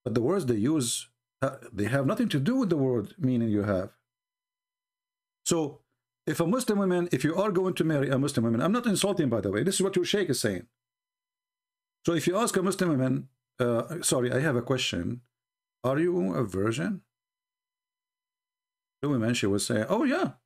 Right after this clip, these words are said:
Oh, sure, sure." And then you think, "Oh, okay, so thank,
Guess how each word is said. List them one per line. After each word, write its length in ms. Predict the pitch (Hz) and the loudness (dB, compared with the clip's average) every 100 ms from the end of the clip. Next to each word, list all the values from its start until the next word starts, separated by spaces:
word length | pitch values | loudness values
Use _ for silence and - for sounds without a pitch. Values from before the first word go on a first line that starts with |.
| _ _ _ _ _ _ _ _ _ _ 214 | _ _ _ _ _ _ _ _ _ _ -4
Oh, 100 | 240 | 0
sure, 260 | 320 381 | 2 0
sure." 400 | - 269 302 147 _ _ _ _ _ _ _ _ _ _ _ _ _ _ _ _ - | 0 0 0 -4 _ _ _ _ _ _ _ _ _ _ _ _ _ _ _ _ -4
And 140 | 131 | 0
then 140 | 214 | 2
you 340 | 196 185 170 165 | 2 2 0 0
think, 340 | 185 180 - | 0 0 0
"Oh, 220 | 147 143 | 0 2
okay, 280 | 147 156 151 | 0 0 0
so 200 | 131 131 | 0 -2
thank, 300 | - 131 120 | 0 0 0